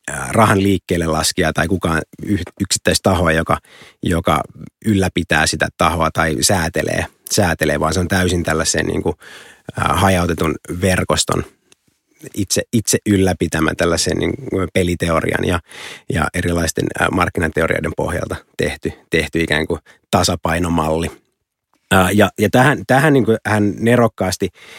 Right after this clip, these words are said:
kytki niin kuin erilaisia vanhoja internetissä ja, ää, tietotekniikassa käytettyjä, ää, teknologioita ja loi niistä tavallaan se sen yhdistelmän, jossa,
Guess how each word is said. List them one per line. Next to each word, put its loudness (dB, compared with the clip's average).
kytki 2
niin 2
kuin 0
erilaisia 4
vanhoja 4
internetissä -2
ja, 0
ää, -2
tietotekniikassa 0
käytettyjä, 0
ää, -2
teknologioita 0
ja 0
loi 4
niistä 0
tavallaan 0
se -2
sen 0
yhdistelmän, 0
jossa, 0